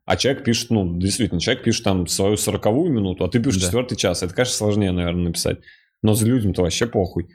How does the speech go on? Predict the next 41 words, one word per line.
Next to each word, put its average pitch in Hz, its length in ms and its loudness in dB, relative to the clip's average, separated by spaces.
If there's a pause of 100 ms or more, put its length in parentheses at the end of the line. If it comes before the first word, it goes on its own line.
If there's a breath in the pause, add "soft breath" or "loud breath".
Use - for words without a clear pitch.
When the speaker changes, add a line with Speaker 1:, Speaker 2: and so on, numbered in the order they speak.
(180 soft breath)
Speaker 1:
И 92 80 0
это 104 140 2
как 131 140 -2
раз 165 180 0
отлично 151 320 -2
показывает. 127 400 -2
Я 104 100 2
прям 98 140 2
реально 110 220 2
выступаю 104 480 0
и - 40 2
вижу, 92 160 0
ну, 90 220 0
бля, 92 220 2
надо 90 240 0
вообще 107 240 0
посильнее 104 480 0
пописать. 90 480 -2 (400)
Ну, 131 80 2
точнее, 131 280 0
просто 110 300 0
начать 92 320 0
уже 87 220 -2 (220)
поработать, 92 540 0
опять 92 260 0
же, 90 80 -2
потому 92 260 -2
что, 104 460 -2 (640)
ну, - 80 -2
потому 165 200 0
что 160 160 0
много, 156 340 2
реально. 104 400 0 (100)
Выс-, 113 360 -2
выступать 143 460 -2
уже, 131 140 0
прям 113 200 0
просто 131 280 -2
говорить 113 300 0
в - 60 -6
микрофон 147 680 0